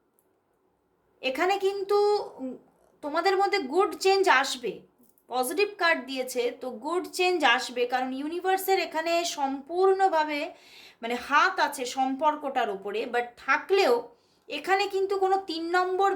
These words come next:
ব্যক্তি আছে যে কিন্তু সম্পর্কটার মধ্যে বারবার প্রবলেম ক্রিয়েট করেছে। এবং আমি বললাম যে ওনার, উনি অন্য কাউকে হাত ধরে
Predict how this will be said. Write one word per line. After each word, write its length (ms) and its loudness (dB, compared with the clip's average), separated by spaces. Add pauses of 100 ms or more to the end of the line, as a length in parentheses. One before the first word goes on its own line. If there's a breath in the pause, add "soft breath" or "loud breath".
ব্যক্তি 280 -10 (160)
আছে 240 -6 (160)
যে 100 -4 (100)
কিন্তু 220 -12 (120)
সম্পর্কটার 760 -4
মধ্যে 240 -4 (140)
বারবার 440 2 (140)
প্রবলেম 320 -2 (100)
ক্রিয়েট 320 -8
করেছে। 220 -6
এবং 140 -8 (100)
আমি 120 -6 (120)
বললাম 300 2 (120)
যে 60 0
ওনার, 300 0 (260)
উনি 140 -8 (220)
অন্য 140 -6 (140)
কাউকে 280 4 (160)
হাত 140 -4 (100)
ধরে 160 4